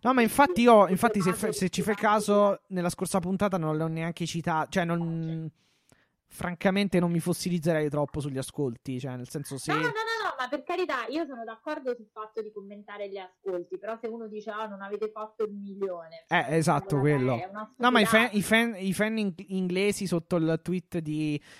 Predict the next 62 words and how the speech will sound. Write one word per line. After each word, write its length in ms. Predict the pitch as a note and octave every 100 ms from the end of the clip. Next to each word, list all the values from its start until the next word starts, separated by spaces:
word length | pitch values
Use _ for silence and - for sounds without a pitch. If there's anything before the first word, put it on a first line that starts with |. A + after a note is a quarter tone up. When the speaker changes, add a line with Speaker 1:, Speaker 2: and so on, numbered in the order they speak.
| -
Speaker 1:
Brian 380 | C#3 D#3 E3 E3+
Alvarez 440 | E3+ F3 F3 -
oppure 340 | D#3 - D#3+ D#3
di 120 | D#3+
Tony 320 | F3 E3+ E3
Khan, 560 | - D#3+ D#3+ E3+ E3+ E3+
perché 260 | E3 D3 D3+
proprio 200 | D#3 E3+
Tony 180 | D#3+ D3
Khan 220 | E3 D3+
ha 40 |
detto, 240 | C#3 C#3+ C#3
"Abbiamo 280 | D3 D#3+ D#3+
vinto", 760 | E3+ F3 F3 F3 E3 D#3+ D#3+
e 340 | C#3+ C#3+ D3
a-, 100 | C#3
aveva 460 | C3 B2 C#3 D3 D3
citato 320 | - C#3+ D3+
proprio 240 | C#3+ D3+ D#3+
N 100 | E3
X 140 | -
T, 240 | D3 D3 - - -
molti 260 | F3 -
Speaker 2:
Beh, 60 | E3+
hai 80 | F3
Speaker 1:
l'hanno 100 | F3
pre- 140 | F#3+
Speaker 2:
vinto 220 | D4+ - -
sì, 200 | F4 E4+
perché 300 | A#3+ A#3 B3
trecentomila 720 | B3 B3 C4+ C4+ - D4 D4+
persone 400 | D4+ D4 - D4
in 120 | D4 D4
più 120 | F4
hai 120 | F4+
vinto 380 | A3 G#3 G#3+ G3+
sì, 200 | B3+ A#3
cioè 160 | G3+ G#3
non 140 | G3+
hai 200 | G#3+ C#4
vinto 260 | A#3+ G#3 A3
perché 160 | G3+ C#4+
Speaker 1:
Eh, 40 | C4+
no, 120 | C4+
Speaker 2:
hai 40 |
Speaker 1:
no, 80 | C4
Speaker 2:
fatto 140 | B3+
Speaker 1:
però 260 | G#3 A#3+ A#3+
ho 40 | A3+
capito, 500 | G3+ A3 G3 F3+ -
se 220 | - F#3+
la 120 | G3
sono 240 | G3+ G#3
stretta, 720 | G3+ - G#3 G3 _ G3+ G#3 F3+
se 120 | F3
la 120 | F#3
sono, 560 | F#3 G3 G3 F#3+ F#3+ F#3+
se, 120 | F3
insomma, 640 | F#3 D#3+ F#3 E3 G#3+ F#3 E3
se 120 | F3+
la 100 | F3
sono 300 | G3 F#3